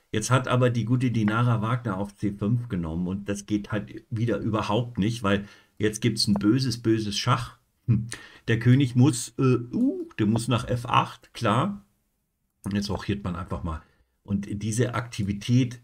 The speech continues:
die Aktivität der, der weißen Figuren ist einfach überragend. Der König steht auf F acht, der Turm spielt nicht mit. Äh, das ist, äh, ja, ne, ist aufgabereif. Jetzt kam wieder Dame A fünf,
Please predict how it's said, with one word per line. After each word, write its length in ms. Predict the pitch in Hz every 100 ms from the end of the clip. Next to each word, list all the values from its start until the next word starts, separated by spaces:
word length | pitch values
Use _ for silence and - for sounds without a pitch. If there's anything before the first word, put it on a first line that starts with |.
| _
die 120 | 113 117
Aktivität 640 | 120 113 101 101 131 120
der, 140 | 107 101
der 180 | 101
weißen 380 | 98 98 120 113
Figuren 340 | 101 95 98 107
ist 140 | 104
einfach 460 | 82 101 101 87 -
überragend. 960 | 180 156 131 117 110 127 120 113 123 - - _ 101
Der 80 |
König 340 | 101 127 147 127
steht 240 | - 123
auf 160 | 110 117
F 220 | 113 120
acht, 260 | 156 165 123
der 140 | 107
Turm 180 | 147 165
spielt 300 | - 147 135
nicht 200 | 139 123
mit. 260 | 143 139
Äh, 240 | 82 120 - - - - -
das 200 | 123 120
ist, 420 | 135 120 - -
äh, 340 | 92 104 - 120 - - - - - - _ _
ja, 340 | - 120 123 120 - _ -
ne, 300 | 98 113 120 -
ist 200 | - -
aufgabereif. 680 | 117 120 98 92 90 87 85
Jetzt 140 | -
kam 180 | - 113
wieder 180 | 113 110
Dame 340 | 101 101 110
A 140 | 90 101
fünf, 440 | 120 156 175 -